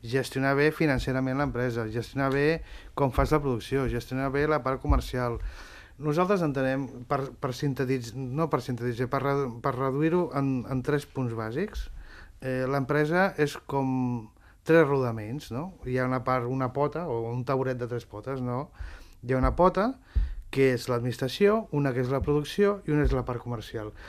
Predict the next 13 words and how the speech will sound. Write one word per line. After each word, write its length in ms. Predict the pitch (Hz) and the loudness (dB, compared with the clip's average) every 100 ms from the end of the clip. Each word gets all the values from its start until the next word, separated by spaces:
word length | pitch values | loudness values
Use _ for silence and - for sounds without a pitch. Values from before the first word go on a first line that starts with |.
| - | -18
Si 220 | - 156 | -2 0
falla 320 | 147 190 170 151 | 4 6 8 8
una 160 | 156 | 8
de 80 | 160 | 6
les 100 | 156 | 4
potes, 460 | 185 170 185 180 - | 0 2 2 0 -6
aquell 240 | 156 147 131 | -4 -2 -2
tauret 340 | 127 120 110 - | -2 -4 -6 -8
cau. 180 | 98 92 - - - - - - - - - - - | -12 -12 -20 -20 -20 -20 -20 -20 -20 -20 -20 -16 -12
Hi 140 | 135 139 | 0 2
ha 80 | 131 | 4
més 220 | 123 113 | 2 2
potes 540 | - 202 151 240 - | 4 4 4 0 -2